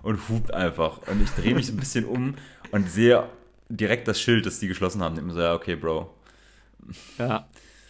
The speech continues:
Speaker 1: Naja, who cares?
Speaker 2: Da kann man aber auch nicht mehr helfen. Also.
Speaker 1: Nee, wirklich nicht. Äh, von daher, ah, egal, egal. Äh, apropos nicht mehr helfen.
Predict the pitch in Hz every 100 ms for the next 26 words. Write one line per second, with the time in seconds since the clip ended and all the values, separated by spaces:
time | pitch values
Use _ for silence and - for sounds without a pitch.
0 | - - 80 76 - - - - _ _
1 | - 92 90 80 131 135 147 143 135 131
2 | 135 104 104 107 101 _ _ - 90 90
3 | 87 - - _ - 92 92 87 90 90
4 | 90 85 - - _ - - - - -
5 | - - - - - - 90 92 92 87
6 | 87 87 87 - - - - - - -
7 | - - - 117 101 - - 104 101 95
8 | 90 - 87 85 82 85 - - - 98
9 | 98 101 - 127 131 123 120 - 117 123
10 | 107 113 113 110